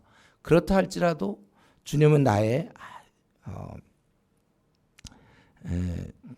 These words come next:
견고한 피난처시다. 예, 여러분 나름대로의 이런 어려움 저런 어려움이 있습니까? 주님은 피난처가 되세요.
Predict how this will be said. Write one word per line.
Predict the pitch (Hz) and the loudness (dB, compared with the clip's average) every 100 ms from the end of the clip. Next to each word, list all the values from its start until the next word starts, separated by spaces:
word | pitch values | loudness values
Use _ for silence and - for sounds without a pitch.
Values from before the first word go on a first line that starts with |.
| - | -10
견고한 | - 139 147 156 196 220 - | 4 6 6 4 4 0 -8
피난처시다. | - 185 143 107 113 - - - - _ _ _ _ _ 80 | -12 -8 -8 -10 -16 -20 -20 -20 -20 _ _ _ _ _ -14
예, | 85 - _ 107 | -14 -18 _ -8
여러분 | 107 104 107 92 - - - - - - _ | -6 -4 -4 -4 -12 -20 -20 -18 -18 -20 _
나름대로의 | 98 117 127 123 117 117 117 | -2 0 0 0 0 0 -2
이런 | 117 117 107 | -2 -2 -2
어려움 | 95 101 101 | -4 -4 -6
저런 | 110 - 104 107 | -6 -2 0 2
어려움이 | 67 95 98 95 95 | 0 0 0 -2 -4
있습니까? | 90 - - - - _ _ _ _ _ - | -8 -12 -16 -20 -20 _ _ _ _ _ -20
주님은 | - 107 113 135 214 | -8 -2 -2 -2 -6
피난처가 | - - 269 277 254 131 107 | -10 -12 -10 -10 -10 -10 -12
되세요. | - - 127 | -14 -20 -20